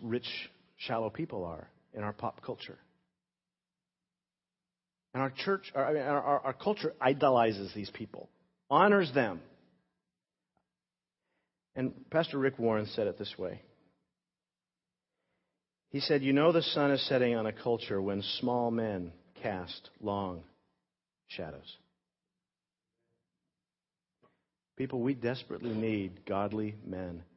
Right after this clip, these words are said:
and women with character and courage. You know what? When people see these kind of character qualities coming out of godly men and women,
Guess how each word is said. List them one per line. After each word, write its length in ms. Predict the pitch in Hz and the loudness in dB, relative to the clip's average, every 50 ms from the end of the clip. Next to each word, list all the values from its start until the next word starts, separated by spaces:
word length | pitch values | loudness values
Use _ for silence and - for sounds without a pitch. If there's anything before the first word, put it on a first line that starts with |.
| _ - | _ -16
and 160 | 87 82 78 | -14 -14 -12
women 280 | 80 82 80 78 76 76 - _ _ _ _ _ _ _ _ _ _ _ _ _ _ _ _ _ _ _ _ _ - | -12 -14 -14 -16 -18 -20 -20 _ _ _ _ _ _ _ _ _ _ _ _ _ _ _ _ _ _ _ _ _ -12
with 140 | 104 98 - - - - | -12 -12 -10 -10 -10 -6
character 640 | - 117 117 127 139 135 - - 151 151 170 180 - - _ _ _ _ _ _ _ _ _ _ _ _ _ | -2 -2 -2 -2 -2 -4 -6 -8 -8 -8 -8 -10 -14 -20 _ _ _ _ _ _ _ _ _ _ _ _ _
and 140 | - 82 82 | -20 -20 -18
courage. 680 | - - - 131 131 135 135 139 147 147 - - - - _ _ _ _ _ _ _ _ _ _ _ _ _ _ _ _ _ _ _ _ _ _ _ _ _ _ _ _ _ _ _ _ _ _ _ _ _ _ _ _ _ _ - | -16 -10 -6 -4 -4 -4 -4 -8 -12 -16 -18 -20 -20 -20 _ _ _ _ _ _ _ _ _ _ _ _ _ _ _ _ _ _ _ _ _ _ _ _ _ _ _ _ _ _ _ _ _ _ _ _ _ _ _ _ _ _ -10
You 100 | 117 117 | -6 -4
know 120 | 131 131 | -2 -2
what? 240 | 131 139 147 - - | -2 -2 -4 -6 -6
When 120 | - 113 104 | -8 -8 -8
people 400 | - - 156 190 - - 156 139 - - - | -4 -4 -4 -4 -2 -4 -8 -8 -8 -8 -4
see 380 | - 151 151 156 - 185 170 - _ _ - _ - | -2 -2 -2 -2 -4 -8 -10 -14 _ _ -16 _ -4
these 200 | 127 131 135 - - - | -2 -2 -2 -4 -6 -2
kind 160 | 143 139 139 | 0 0 0
of 80 | 127 - | 0 -2
character 360 | - 139 127 127 127 - 127 | -2 0 0 0 0 -2 -8
qualities 480 | - - - 131 123 123 127 135 127 - - - | -8 -2 0 2 2 2 0 -2 -6 -6 -8 -6
coming 200 | 131 123 117 117 | -4 -4 -2 -2
out 140 | 117 110 104 | 0 0 0
of 180 | 98 92 98 | -2 -2 -4
godly 380 | - 104 104 110 123 127 131 127 | -2 0 0 0 0 0 0 -2
men 160 | 123 123 120 | -2 -2 -2
and 120 | 117 113 117 | -2 -2 -4
women, 300 | 117 117 123 131 139 | -4 -4 -6 -8 -10